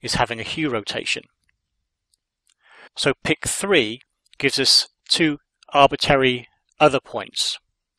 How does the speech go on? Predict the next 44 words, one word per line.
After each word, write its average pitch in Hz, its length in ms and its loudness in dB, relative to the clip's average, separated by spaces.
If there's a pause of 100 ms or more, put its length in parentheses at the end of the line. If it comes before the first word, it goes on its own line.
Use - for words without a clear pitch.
in 143 140 -4
order 135 160 0
to - 160 -6
restrict - 460 0
our 120 140 0
change 113 440 -2
to - 140 -8
the - 100 -12
colour 117 300 2
that - 160 -12
we've 110 240 -14
picked. - 400 -6 (260)
Now 123 100 2
this 151 220 0
is 143 80 0
a 135 60 2
wraparound 123 560 2
display, 104 400 -4
so - 120 -6
you 120 60 -10
can 123 100 -10
see - 180 -4
that 113 120 -12
the 120 120 -4
other 131 120 -2
point - 320 -14
is 107 80 -10
actually - 260 -6
at - 60 -10
this 123 180 -4
end 107 140 -6
of - 80 -20
the 113 60 -14
display. 101 340 -6 (500)
Obviously, - 300 -4
as 113 100 -2
you 113 60 -10
know, 110 160 -4
the 107 140 -6 (420)
hue 123 280 -4
is 107 140 -6
a 107 240 -6
circular 117 540 -2
thing. 113 260 -2